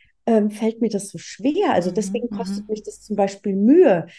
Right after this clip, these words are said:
Speaker 1: mich an Regeln und Normen zu halten, die mir vorgegeben werden. Warum habe ich denn immer wieder Themen mit Autoritäten?“ Beispiel,
Speaker 2: Mhm.
Speaker 1: ne? Oder
Speaker 2: Du
Speaker 1: warum
Speaker 2: hast
Speaker 1: kann ich
Speaker 2: vorhin,
Speaker 1: mich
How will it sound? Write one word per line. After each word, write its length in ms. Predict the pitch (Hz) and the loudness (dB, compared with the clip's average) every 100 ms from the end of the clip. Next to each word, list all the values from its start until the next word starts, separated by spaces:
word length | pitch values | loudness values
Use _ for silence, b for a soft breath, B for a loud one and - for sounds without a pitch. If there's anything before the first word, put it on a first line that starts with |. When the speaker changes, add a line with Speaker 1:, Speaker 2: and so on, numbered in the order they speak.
| B - | B 0
Speaker 1:
mich 240 | 220 - | 0 0
an 100 | 202 | -2
Regeln 380 | 190 214 208 196 | 4 4 4 2
und 100 | 185 | 2
Normen 320 | 196 208 214 | 2 2 2
zu 180 | 214 190 | -2 -4
halten, 280 | 180 180 180 | -4 -4 -6
die 100 | 185 | -4
mir 140 | 185 | -4
vorgegeben 520 | 180 185 180 170 160 | 0 -2 -2 -6 -6
werden. 260 | 160 160 156 | -4 -6 -4
Warum 360 | 170 170 285 240 | -2 2 2 2
habe 160 | 202 | -2
ich 120 | 202 | -4
denn 120 | - 180 | -6 -4
immer 240 | 190 175 | -4 -4
wieder 280 | 170 170 170 | -4 -4 -6
Themen 280 | - 190 180 | -4 -4 -4
mit 200 | 180 - | -4 -4
Autoritäten?“ 960 | 170 170 165 170 - 202 202 175 131 _ | -4 -4 -12 -12 -4 -2 -2 -6 -12 _
Beispiel, 480 | - 160 - - 139 | -8 -6 -6 -8 -8
Speaker 2:
Mhm. 260 | 185 180 175 | -10 -14 -10
Speaker 1:
ne? 180 | 196 285 B B | -6 -6 B B
Oder 240 | - 233 214 | 0 4 4
Speaker 2:
Du 100 | 220 | 6
Speaker 1:
warum 60 | 294 | 4
Speaker 2:
hast 160 | - 226 | 4 0
Speaker 1:
kann 100 | 214 | 0
ich 60 | |
Speaker 2:
vorhin, 120 | 247 | 0
Speaker 1:
mich 120 | 269 | -2